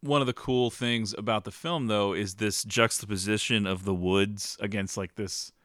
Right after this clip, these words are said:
twenties urban scenario.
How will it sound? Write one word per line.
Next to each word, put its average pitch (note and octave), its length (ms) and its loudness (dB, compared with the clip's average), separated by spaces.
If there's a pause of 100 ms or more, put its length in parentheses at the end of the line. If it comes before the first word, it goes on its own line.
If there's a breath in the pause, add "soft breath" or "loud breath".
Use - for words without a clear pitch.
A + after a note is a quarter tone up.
(360)
twenties G2+ 640 0
urban F#2+ 560 4 (500)
scenario. A2 720 4